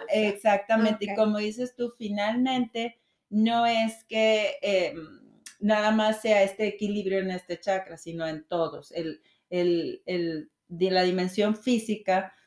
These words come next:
Speaker 2: su contraparte es la dimensión espiritual. O sea, primero va con el chakra, el
Speaker 1: El último,
Speaker 2: séptimo.
Speaker 1: digamos.
Speaker 2: Exactamente. Entonces,
Speaker 1: Ay, qué bonito.
Speaker 2: este, y el centro es el corazón y en medio está todo el resto. Pero hablando de la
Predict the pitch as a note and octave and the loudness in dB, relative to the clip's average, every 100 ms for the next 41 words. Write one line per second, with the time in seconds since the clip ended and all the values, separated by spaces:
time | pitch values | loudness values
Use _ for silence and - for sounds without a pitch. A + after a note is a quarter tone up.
0 | _ - G#3+ G#3+ G3+ F#3+ F#3+ G3 F#3+ F#3 | _ -2 0 4 4 6 4 6 4 4
1 | F#3+ F#3+ G3+ G3 F#3 F3 F3 F3 E3 E3+ | 2 4 6 6 4 0 0 -2 -2 -4
2 | - F3 F3 A3 A3+ A#3 E3 - - - | -4 -2 0 2 2 0 -8 -10 -12 -2
3 | F#3 F#3+ G3+ G3 G3 G3+ - F3+ F3 E3+ | 0 2 4 6 6 2 0 -2 -2 -2
4 | - F3+ F3 F3 - - F3 E3 D#3 - | -2 0 0 -2 -6 -4 -2 -2 -6 -12
5 | _ _ _ - F3+ - F#3 F3+ E3+ A#3 | _ _ _ 0 0 -2 0 0 0 2
6 | C#4 A3+ B3 F#3+ D#3+ F#3+ F#3+ G3 G3 F#3+ | 4 4 4 0 0 -4 4 6 6 4
7 | - E3 D3 - _ _ - F3 - G3+ | -2 -4 -4 -10 _ _ -6 -6 4 4
8 | G3 G#3+ G#3+ - B3+ C4+ C4+ C4+ C4+ C4 | 4 2 0 -2 -4 -4 0 2 6 4
9 | B3+ G#3+ A3+ C#4 C#4 A#3 F3+ - F#3 E3+ | 4 0 2 4 4 0 -2 -2 -2 -2
10 | E3+ - E3+ F3+ - C#4 C4+ A#3 F#3+ F3 | -6 -6 -6 -6 2 4 6 4 2 0
11 | E3 - - D3 - E3 D#3+ D3 D3+ - | -2 -4 -6 -6 -2 2 2 0 -4 -6
12 | - E3 E3 A3 A#3+ A#3+ - G#3 G#3+ A3 | -4 -4 2 4 6 4 2 0 4 6
13 | A3 A3 A#3 G#3+ A#3 A#3 A3+ A3 | 8 6 2 2 2 4 2 0